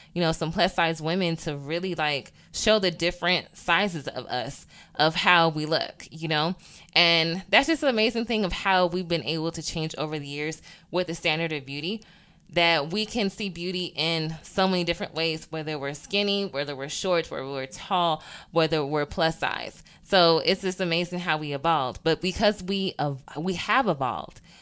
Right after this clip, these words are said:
we're gonna continue evolving. So trust and believe that one day your insecurity might be the standard.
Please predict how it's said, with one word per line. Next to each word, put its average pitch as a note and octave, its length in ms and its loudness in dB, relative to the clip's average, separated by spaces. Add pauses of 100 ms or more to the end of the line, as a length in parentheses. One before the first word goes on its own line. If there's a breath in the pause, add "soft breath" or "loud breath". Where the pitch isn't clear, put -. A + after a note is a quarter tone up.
(160 loud breath)
we're G#3 140 8
gonna E4 160 4
continue B3+ 500 -2
evolving. F3+ 540 2
So D#3+ 380 0 (680)
trust C#4+ 260 2
and C#4 100 0
believe A#3 340 0
that C#3+ 300 0
one C4+ 300 0
day C4+ 180 0
your A#3 220 -2
insecurity A3 640 -6
might G#3 200 -4
be A3 120 -12
the F#3 80 -12
standard. A#3 400 -8